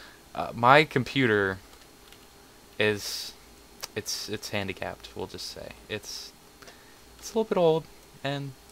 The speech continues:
it's, you know, it, it does what it can. You know, how, how can you,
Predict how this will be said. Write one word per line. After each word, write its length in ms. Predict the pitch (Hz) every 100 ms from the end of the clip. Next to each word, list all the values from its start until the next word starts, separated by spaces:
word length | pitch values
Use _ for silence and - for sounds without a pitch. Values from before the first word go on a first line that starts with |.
| -
it's, 300 | - - - -
you 120 | 135
know, 240 | 120 107 110 -
it, 180 | 139 139 - - - - - - - -
it 120 | 131
does 260 | 143 147 147
what 120 | 131
it 100 | -
can. 380 | 113 101 98 95 - - - - - -
You 100 | 113
know, 240 | 104 101
how, 220 | 104 120 -
how 200 | 113 127
can 200 | - 127
you, 340 | 117 113 110